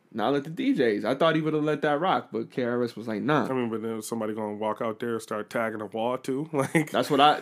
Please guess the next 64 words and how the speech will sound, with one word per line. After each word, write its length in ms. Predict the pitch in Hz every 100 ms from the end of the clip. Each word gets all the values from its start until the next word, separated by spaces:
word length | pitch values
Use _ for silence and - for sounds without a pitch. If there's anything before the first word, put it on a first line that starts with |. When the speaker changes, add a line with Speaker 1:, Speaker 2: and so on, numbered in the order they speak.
| -
Speaker 1:
you 100 | -
know 100 | 165 170
what 100 | 175
I 60 | 202
mean? 40 |
Speaker 2:
<laughs> 100 | 220
Speaker 1:
Yeah. 500 | 277 175 202 269 233
Speaker 2:
That 40 | 185
Speaker 1:
I 160 | 240
Speaker 2:
would've 140 | 254 233
Speaker 1:
mean, 100 | -
Speaker 2:
been 80 | 202
fire. 240 | 190 196
Speaker 1:
to 60 | 208
be 60 |
honest, 360 | 202 269 247 233
somebody 360 | 240 226 233
start, 320 | 226 220 226 208
you 60 |
know 60 | 220
what 80 | 226
I 40 |
mean? 340 | 254 269 285 - - - - - 226 -
But, 180 | 151
uh, 360 | 156 156 151 143 - _ _ _ _ _ _ _ _ _ _
but 120 | 147
yeah, 380 | 160 170 139 107 -
so, 600 | - - 175 160 156 -
so 260 | 170 165 156
K 220 | - 202
R 200 | 196 196
S, 420 | 190 185 180 - -
so 140 | -
they 120 | 190 196
killed 340 | 247 196 175
it. 180 | 165 147
It 40 |
was, 180 | 175 160
it 80 | 156
was 120 | 175 143
very 240 | 165 165
entertaining. 440 | 160 143 156 139 135
It 40 |
was 100 | 120
mad 260 | 131 135 131
fun. 480 | - 131 131 135 -
You 80 | 110
know 40 |
what 60 | 123
I 20 |
mean? 140 | 127
It 40 | 127
was 120 | 127
just 180 | 135 117
a 40 |
dope 220 | 127 123
night 240 | 117 120 117
for 100 | 120
hip, 340 | 120 67 -
hip 140 | 143 127
hop, 240 | 113 107
like, 120 | 110
Speaker 2:
Mm-hmm. 280 | 123 123 113
Speaker 1:
f-, 100 | 107